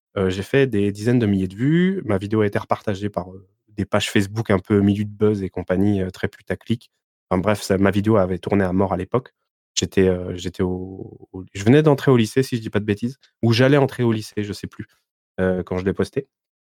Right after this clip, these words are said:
Et, euh, et voilà, du coup, du jour au lendemain, j'étais, entre guillemets, devenu un peu le mec connu de mon bahut et tout. C'était trop cool, enfin, voilà. Et, euh,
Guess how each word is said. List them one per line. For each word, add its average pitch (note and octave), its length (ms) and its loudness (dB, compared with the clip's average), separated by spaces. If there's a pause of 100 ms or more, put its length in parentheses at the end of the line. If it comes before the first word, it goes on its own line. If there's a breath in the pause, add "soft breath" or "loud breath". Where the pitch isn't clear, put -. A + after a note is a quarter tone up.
(160)
Et, G2 200 4
euh, F#2 600 0
et - 80 -4
voilà, G2+ 360 2
du G#2 80 -12
coup, G#2+ 100 -4
du G2+ 80 -6
jour G2+ 140 0
au - 20 2
lendemain, G#2 220 4
j'étais, F#2+ 280 -2
entre F2+ 220 -2
guillemets, G2+ 240 -2
devenu G2+ 260 0
un F#2+ 80 -2
peu A#2 120 0
le G#2 60 6
mec G#2 200 2
connu C3+ 300 6
de C3+ 40 2
mon A#2+ 160 6
bahut A2+ 440 4
et G#2 60 2
tout. C#3+ 380 -4
C'était - 220 -6
trop G2 240 -2
cool, A2+ 300 -2
enfin, F2+ 180 -6
voilà. G2 260 -4 (720 loud breath)
Et, B2+ 200 6
euh, A#2 760 4